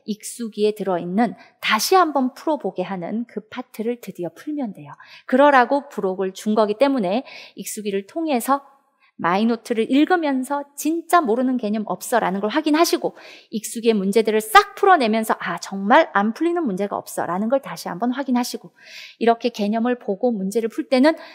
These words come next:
선생님이 무엇을 강조했는지 어떻게 풀어야지만 잘 푸는 건지 평가원 기출이나 좋은 교육청 모의고사들은 어떻게 푸는지가 중요하다 그랬고 사설 문항들은 어떤 것을 푸는지가 중요하다 그랬어.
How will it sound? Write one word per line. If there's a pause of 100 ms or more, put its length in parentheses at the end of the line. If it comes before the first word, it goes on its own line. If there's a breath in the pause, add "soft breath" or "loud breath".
선생님이
무엇을
강조했는지 (180 loud breath)
어떻게
풀어야지만
잘
푸는
건지 (1080 soft breath)
평가원
기출이나
좋은
교육청
모의고사들은 (300 loud breath)
어떻게
푸는지가
중요하다
그랬고 (420 loud breath)
사설
문항들은 (240 loud breath)
어떤
것을
푸는지가
중요하다
그랬어.